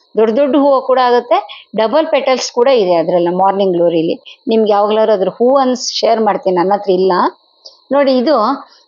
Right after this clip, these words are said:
ಸೂರ್ಯಕಾಂತಿ, ಇದು ನೋಡಿದ್ರೆ ಯೆಲ್ಲೋ ಕಲರ್. ಇಷ್ಟಕ್ಕೆ ಮುಂಚೆ ಒಂದ್ಸತಿ ನಾಲ್ಕೈದು ವರ್ಷ ಕೆಳಗೆ ಒಂದ್ಸತಿ ಬೀಜ ತರಿಸಿದ್ದೆ, ಕಂಪ್ಲೀಟ್ ಆಗಿ ಮೆರೂನ್ ಕಲರ್ ಅಲ್ಲಿ ಇತ್ತು ಅದು, ಸೂರ್ಯಕಾಂತಿ. ತುಂಬಾ ಚೆನ್ನಾಗಿತ್ತು ನೋಡಕ್ಕೆ. ನಾನು ಆ ಬೀಜನೇ ಇರುತ್ತೇನೋ ಅನ್ಕೊಂಡು ತರಿಸಿದೆ, ಇದು ಎಲ್ಲೋ ಮಾತ್ರ ಬಂತು.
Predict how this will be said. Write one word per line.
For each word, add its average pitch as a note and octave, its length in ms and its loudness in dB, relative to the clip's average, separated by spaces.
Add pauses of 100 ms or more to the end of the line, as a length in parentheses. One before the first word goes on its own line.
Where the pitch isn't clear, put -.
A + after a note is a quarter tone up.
ಸೂರ್ಯಕಾಂತಿ, A#3 800 -2 (160)
ಇದು A3 260 0
ನೋಡಿದ್ರೆ G#3+ 320 2
ಯೆಲ್ಲೋ G#3+ 260 2
ಕಲರ್. F#3 420 -2
ಇಷ್ಟಕ್ಕೆ B3+ 280 -2
ಮುಂಚೆ C4 220 0
ಒಂದ್ಸತಿ A#3 680 0 (280)
ನಾಲ್ಕೈದು G#3+ 440 0
ವರ್ಷ A#3+ 240 0
ಕೆಳಗೆ G#3+ 280 0
ಒಂದ್ಸತಿ A3 340 -4
ಬೀಜ G3+ 300 0
ತರಿಸಿದ್ದೆ, G3 800 -2 (100)
ಕಂಪ್ಲೀಟ್ C4+ 580 0
ಆಗಿ B3 180 0
ಮೆರೂನ್ A#3 440 2
ಕಲರ್ A#3 300 2
ಅಲ್ಲಿ G#3+ 160 2
ಇತ್ತು G3+ 240 -4
ಅದು, F#3 480 -2
ಸೂರ್ಯಕಾಂತಿ. G3+ 640 -2 (300)
ತುಂಬಾ C#4 240 2
ಚೆನ್ನಾಗಿತ್ತು G3+ 480 -2
ನೋಡಕ್ಕೆ. F3+ 380 0
ನಾನು G3 240 0
ಆ G3+ 140 0
ಬೀಜನೇ A#3+ 400 0
ಇರುತ್ತೇನೋ A3+ 440 0
ಅನ್ಕೊಂಡು A3+ 340 -2
ತರಿಸಿದೆ, G#3+ 840 -2
ಇದು G#3+ 120 2
ಎಲ್ಲೋ G3+ 260 2
ಮಾತ್ರ G#3 320 -2
ಬಂತು. F3 560 -4